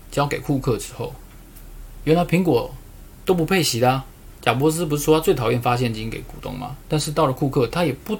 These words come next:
得不跟外部的股东妥协，也开始配现金了。所以下一任的经营者会不会像巴菲特一样这么决绝，这么跟机构投资人保持距离，我是有疑问的。好，那最后一个学习点呢？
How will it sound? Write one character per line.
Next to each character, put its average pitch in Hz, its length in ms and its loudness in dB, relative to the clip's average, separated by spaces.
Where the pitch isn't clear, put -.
得 101 160 -4
不 107 260 -6
跟 113 300 0
外 123 140 2
部 - 120 -10
的 - 80 -12
股 - 200 -14
东 110 160 -8
妥 - 200 -12
协， - 160 -12
也 117 80 -4
开 123 140 -2
始 110 100 -4
配 107 160 -4
现 98 220 -8
金 92 180 -10
了。 73 80 -12
所 165 160 2
以 180 160 0
下 139 400 0
一 131 80 -2
任 117 280 4
的 104 80 -8
经 117 200 -4
营 107 140 -8
者 - 220 -10
会 185 100 2
不 156 100 4
会 151 80 8
像 139 160 -2
巴 135 160 2
菲 139 80 2
特 135 160 4
一 131 40 4
样 123 120 2
这 151 100 -2
么 143 120 0
决 113 240 -2
绝， 98 260 -6
这 - 100 -4
么 160 100 2
跟 143 160 2
机 143 140 -2
构 151 160 4
投 107 140 -6
资 110 100 -6
人 104 100 -6
保 120 140 -8
持 - 140 -10
距 127 180 -4
离， - 160 -10
我 76 280 -8
是 90 320 -4
有 - 100 -10
疑 - 120 -12
问 101 180 -8
的。 - 120 -14
好， - 200 -10
那 190 80 0
最 185 180 4
后 190 160 6
一 151 40 4
个 127 120 4
学 113 180 -2
习 113 140 -4
点 - 200 -8
呢？ - 80 -12